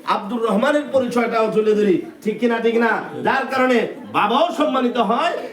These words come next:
এবং ছেলেও সম্মানিত হয়। ঠিক কিনা? ঠিক না? এবং তাদের হাতে আমরা পুরস্কারটা তুলে দিই। তাহলে আল্লাহ তাআলা যেভাবে দুই ধরনের পুরস্কার দিয়েছেন, আমরা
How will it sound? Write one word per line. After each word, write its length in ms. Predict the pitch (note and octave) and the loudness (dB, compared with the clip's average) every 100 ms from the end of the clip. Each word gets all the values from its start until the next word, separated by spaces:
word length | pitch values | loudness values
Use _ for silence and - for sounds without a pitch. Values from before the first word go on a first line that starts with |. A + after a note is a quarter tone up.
| - | -2
এবং 220 | A#3+ A3 - | 0 0 0
ছেলেও 320 | A#3+ B3+ D#4+ | 0 2 2
সম্মানিত 480 | - B3+ A3+ G#3 F#3+ | 2 0 0 0 0
হয়। 280 | F#3+ E3+ C#3 - - | 0 0 -2 -6 -8
ঠিক 140 | G3 - | -6 -2
কিনা? 200 | G3 E3+ | 0 0
ঠিক 220 | E3 D3 | 0 0
না? 160 | - G#2+ - - B2+ E3 F3+ G3+ G3 - - | -2 -4 -12 -12 -10 -8 -6 -4 -6 -6 -2
এবং 240 | A3 A3 F3+ | 0 0 0
তাদের 260 | A3 G#3+ G#3 | -2 0 0
হাতে 240 | G#3 G#3 | 0 0
আমরা 240 | F#3+ F3+ F3 | 0 0 -2
পুরস্কারটা 580 | F#3 E3+ - F3 F3 | -2 -4 -4 -4 -4
তুলে 280 | - F3 D#3+ | -6 -2 0
দিই। 240 | D3+ B2 - - - | 0 -2 -6 -14 -4
তাহলে 160 | G#3+ A#3+ | -2 0
আল্লাহ 300 | G#3+ G#3+ G#3+ | 0 2 2
তাআলা 200 | A3+ A#3+ | 2 0
যেভাবে 360 | A#3+ B3+ A#3+ A3+ | 0 0 2 2
দুই 160 | G#3+ | 0
ধরনের 300 | G3+ G3+ F#3+ F3 | -2 -2 -2 -6
পুরস্কার 420 | F3+ E3 - E3 | -8 -8 -6 -4
দিয়েছেন, 420 | D#3+ D#3+ A#3+ C4+ D4 - - | -2 -2 0 -2 -4 -10 -8
আমরা 360 | D#3 F#3+ A#3+ | -4 -2 0